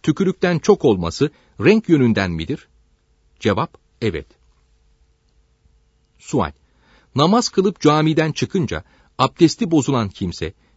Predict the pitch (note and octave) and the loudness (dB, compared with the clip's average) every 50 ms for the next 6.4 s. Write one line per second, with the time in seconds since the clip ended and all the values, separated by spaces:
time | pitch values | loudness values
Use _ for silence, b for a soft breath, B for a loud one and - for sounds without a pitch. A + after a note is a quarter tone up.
0 | _ - G2 B2+ B2+ C#3 C#3+ D3+ D3 C#3 F3 F3+ F3 - - - C#3+ C#3+ - - | _ -2 0 2 2 2 2 0 0 0 -2 -4 -4 -4 -2 0 0 0 -2 2
1 | E3 D3+ C3+ - - F3+ F#3+ - - D3 D3 C#3 - _ - C#3+ D3 E3+ D3+ - | 2 2 2 2 0 0 -2 0 0 0 0 0 0 _ 2 4 4 4 0 -2
2 | - A2 - - G2+ E2+ D#2 D2 - - B2+ - _ _ _ _ _ _ _ _ | -6 -6 -4 -4 -4 -4 -6 -8 -8 -10 -12 -12 _ _ _ _ _ _ _ _
3 | - - C#3 C#3 C#3 - - E3 D3+ C#3 - F3 F3+ F#3 - - B2 A#2 A2+ E3 | -2 0 0 2 2 0 2 2 2 4 4 0 -2 -2 0 0 0 0 0 -2
4 | F3+ - D3+ - - D3+ A#2+ G2+ C3+ C3 B2+ C3 C3 C3 B2+ B2+ - - A2 - | -4 -4 -6 -6 -4 -6 -2 0 0 0 2 2 0 0 0 -2 -2 -4 -6 -4
5 | - - B2+ - - - G3 C#3+ A#2+ C3+ B2 A#2+ A#2 G#2+ - B2 G2+ - A#2 G2+ | -2 -2 -2 -2 -2 -4 -6 -2 0 0 0 2 0 -2 -2 -6 -2 0 0 0
6 | G#2 A2 C3 C#3 - - G3+ | 0 -2 -4 -6 -6 -8 -8